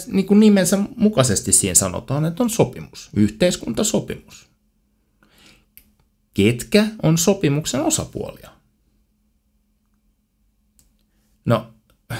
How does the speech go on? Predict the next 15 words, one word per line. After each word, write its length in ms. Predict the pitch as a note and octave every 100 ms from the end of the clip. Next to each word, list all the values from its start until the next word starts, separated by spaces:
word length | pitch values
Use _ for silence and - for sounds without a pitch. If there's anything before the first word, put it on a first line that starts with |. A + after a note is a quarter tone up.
| - - _ _ _ _ _ - -
kansalaiset, 880 | C#3 A2+ A2+ - D3 D#3 D3+ D#3 -
ihmiset 680 | B2+ B2 C#3+ C3 D#3 - - _ _ _
yhteisössä. 800 | G#2 G#2 - - B2 - - - - _ _ _ _ -
Niin. 400 | F2 F#2+ C3+ - _ _ _ _ _ _ _ _ _ _ _ _ _ _ _ _ _ _ -
Miten 480 | C3 F#3+ D#3 - _ _ _ -
s-, 120 | - - - -
sopimusvapaus? 1000 | A#2+ E3 A3 G3+ E3 F#2+ - - - - -
Okei, 440 | - - B3 D#4 _
mennään 240 | D#3 F3 B3+
sopimusvapauteen. 1040 | - - G#3+ G#3+ A#3 G#3+ - - - - _ _ _ _ _ _ _ _
Tätä 260 | - G#2+ D#3
voidaan 320 | F3 G#2 G2
lähteä 300 | A#2+ B2+ D#3+
niinku 240 | D#3+ E3 G3+
viemään. 340 | F#3+ -